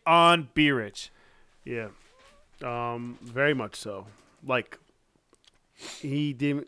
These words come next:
Speaker 2: I would have beat him.
Speaker 1: Uh,
Speaker 2: And that's
Speaker 1: B
Speaker 2: without
Speaker 1: Rich
Speaker 2: putting in Daniel Jones.
Speaker 1: Yeah, B Rich,
Speaker 2: <laughs>
Speaker 1: B Rich thought he was in our, our, our matchup. I don't know what lineup he said. Did he set his lineup for, like, the Dot Shit Bowl or the Championship Bowl?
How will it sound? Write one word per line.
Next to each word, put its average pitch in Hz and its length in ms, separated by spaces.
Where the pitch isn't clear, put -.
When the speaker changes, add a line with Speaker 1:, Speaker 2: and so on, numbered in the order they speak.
Speaker 2:
I 143 120
would 175 120
have 131 60
beat 143 120
him. 160 140
Speaker 1:
Uh, 165 280
Speaker 2:
And 170 100
that's 208 100
Speaker 1:
B 233 80
Speaker 2:
without 226 220
Speaker 1:
Rich - 80
Speaker 2:
putting 165 220
in 139 100
Daniel 123 300
Jones. 107 520
Speaker 1:
Yeah, 208 360
B 247 120
Rich, 285 200
Speaker 2:
<laughs> - 160
Speaker 1:
B 196 160
Rich 311 220
thought 196 240
he 202 80
was 190 100
in 196 100
our, 220 300
our, 175 160
our 269 300
matchup. 135 540
I 175 80
don't 240 80
know 269 80
what 247 140
lineup 226 260
he 214 80
said. 190 240
Did 170 80
he 185 80
set 202 160
his 185 80
lineup 180 300
for, 175 100
like, 156 160
the 143 60
Dot 139 200
Shit 233 260
Bowl 339 220
or 294 40
the 233 60
Championship 156 360
Bowl? 120 340